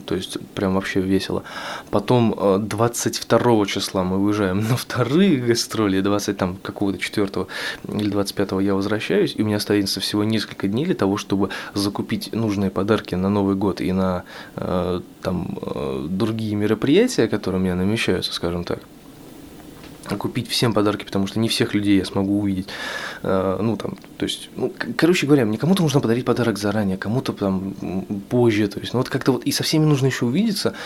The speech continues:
с кем я хотел увидеться, с кем я планировал увидеться, скажем так. То есть, ну, в общем, движуха намечается, конечно, безумная. Ну, вот, и, наверное, только к тридцатому числу я более или менее оклемаюсь, и то уже к тридцатого числа, уже тридцать первого уже надо будет прям готовиться, готовиться, потому что мы потом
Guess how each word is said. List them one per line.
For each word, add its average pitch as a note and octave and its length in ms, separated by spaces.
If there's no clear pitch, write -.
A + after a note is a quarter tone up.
с - 80
кем A2 180
я G#2 60
хотел A2+ 320
увидеться, G2+ 380
с - 60
кем G#2+ 120
я G2 80
планировал A#2+ 480
увидеться, G2+ 400
скажем F#2+ 340
так. - 200
То G2 60
есть, F#2+ 120
ну, B2 60
в C#3+ 40
общем, C#3+ 200
движуха D3 380
намечается, A#2+ 460
конечно, A2 340
безумная. G#2 800
Ну, A2 240
вот, F#2 120
и, C3+ 300
наверное, A2+ 340
только - 200
к - 60
тридцатому G#2+ 500
числу G3 340
я A2+ 80
более A#2 240
или A2+ 80
менее A2 240
оклемаюсь, A2 500
и D3 60
то B2 180
уже G#2 300
к G#2+ 80
тридцатого G2 400
числа, - 220
уже A2+ 140
тридцать G2 240
первого C3+ 220
уже G2+ 120
надо G#2 180
будет G2 240
прям F#2+ 180
готовиться, G2+ 420
готовиться, C#3 420
потому F#2 220
что F#2+ 140
мы G2 120
потом G2 200